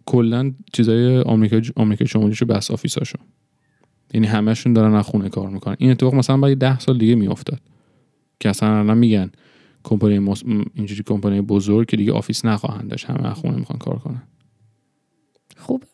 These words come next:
Speaker 1: خب، می‌گم،
Speaker 2: صدای
Speaker 1: هم،
Speaker 2: من چقدر
Speaker 1: آره.
Speaker 2: گرفته.
Speaker 1: آب هست می‌خوای؟
Speaker 2: <clears throat> نه، ولی خوبه.
Speaker 1: اوکی. ما یکم تصمیم گرفتیم که اینم بازم سوپر رندوم.
Speaker 2: من مثل سوپر رندوم می‌خواستم بگم این وسط.
Speaker 1: آره، بعد دیگه بریم تو انگزایتی.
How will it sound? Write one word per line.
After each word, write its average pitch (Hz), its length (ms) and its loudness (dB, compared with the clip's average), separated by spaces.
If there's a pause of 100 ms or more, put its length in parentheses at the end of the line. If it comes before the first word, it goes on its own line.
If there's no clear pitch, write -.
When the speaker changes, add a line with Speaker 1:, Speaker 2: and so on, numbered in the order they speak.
(360)
Speaker 1:
خب، - 360 -8
می‌گم، 185 180 4
Speaker 2:
صدای - 220 -4
Speaker 1:
هم، - 240 0
Speaker 2:
من 311 160 -4
چقدر 311 280 -6
Speaker 1:
آره. 240 100 0
Speaker 2:
گرفته. 262 540 -4 (920)
Speaker 1:
آب 117 200 0
هست 123 180 0
می‌خوای؟ 107 360 -4
Speaker 2:
<clears throat> 220 240 0 (640)
نه، 202 280 2
ولی 208 440 -2 (540)
خوبه. 110 220 -8 (380)
Speaker 1:
اوکی. - 180 -6 (960)
ما 135 280 4
یکم 165 200 2
تصمیم 147 360 0
گرفتیم 135 360 2
که 147 120 0
اینم 127 260 2
بازم 120 240 0
سوپر 113 320 0
رندوم. 107 580 -2 (180)
Speaker 2:
من 226 240 2
مثل 254 200 -2
سوپر 220 280 0
رندوم 196 360 0
می‌خواستم 196 360 -4
بگم 190 260 -2
این 190 180 -4
وسط. 196 320 -8
Speaker 1:
آره، - 220 0
بعد 107 160 -2
دیگه 110 160 -2
بریم 117 200 4
تو 110 120 0
انگزایتی. 98 420 -4